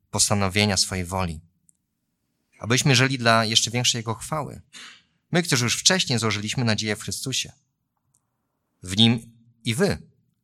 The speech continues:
gdy usłyszeliście słowo prawdy, dobrą nowinę o waszym zbawieniu, dzięki któremu uwierzyliście,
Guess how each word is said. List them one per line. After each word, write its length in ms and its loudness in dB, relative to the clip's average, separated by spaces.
gdy 100 -2
usłyszeliście 580 2
słowo 260 -2
prawdy, 420 -6
dobrą 320 2
nowinę 340 0
o 80 2
waszym 260 -2
zbawieniu, 480 0
dzięki 340 -2
któremu 260 0
uwierzyliście, 680 2